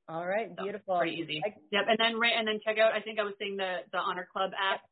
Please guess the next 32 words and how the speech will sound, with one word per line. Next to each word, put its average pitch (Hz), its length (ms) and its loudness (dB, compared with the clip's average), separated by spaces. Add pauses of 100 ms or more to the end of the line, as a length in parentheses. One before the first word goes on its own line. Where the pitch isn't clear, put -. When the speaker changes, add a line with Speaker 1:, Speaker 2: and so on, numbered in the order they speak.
(460)
Speaker 2:
Check 202 140 -2
out 196 100 -4
the 196 60 -2
Honor 180 260 -2
Club 180 240 -4
app. 170 220 2
It's - 160 -20
awesome. 160 380 -2
You 170 80 -10
can 180 120 -10
see - 200 -8
everything 180 420 -4
we 175 140 -4
do. 175 100 0
Everything's 175 360 0
archived 165 540 2
on 156 120 0
there. 151 200 2
It's, 156 160 -6
like, 165 300 -2
nine 185 220 0
ninety-nine 165 320 0
a - 20 -6
month, 147 240 -2
like 147 180 -2
anything 151 320 -12
else, 143 240 -4
so 139 100 0
it's - 120 -8
not 147 240 4 (140)
expensive. 147 500 -4
Speaker 1:
Yeah. - 120 -20